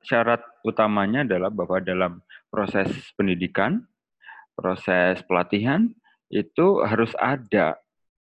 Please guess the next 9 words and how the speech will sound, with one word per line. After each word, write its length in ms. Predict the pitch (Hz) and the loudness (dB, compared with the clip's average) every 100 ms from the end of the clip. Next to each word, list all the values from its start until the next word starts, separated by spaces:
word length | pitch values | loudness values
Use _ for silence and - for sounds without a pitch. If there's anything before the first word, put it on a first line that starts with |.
| _ _ _ - | _ _ _ -2
konten-konten 960 | 104 101 107 107 101 95 107 139 139 | -2 0 0 0 -2 -4 -4 -6 -4
yang 240 | 107 98 - | -6 -6 -8
sifatnya 720 | 98 - 87 - 127 170 - - - - | -6 -4 -4 -4 -6 -6 -8 -16 -20 -6
memberikan 640 | 104 98 95 92 - 101 | -2 0 2 0 0 -2
petunjuk 720 | 92 - - 98 87 85 90 - | -2 -4 -2 -2 -2 -4 -4 -4
how 240 | - 120 120 | -2 2 2
to 160 | - | 0
be 160 | 98 101 | 0 0
open, 640 | 85 101 - 92 85 90 | 0 0 -2 -4 -6 -10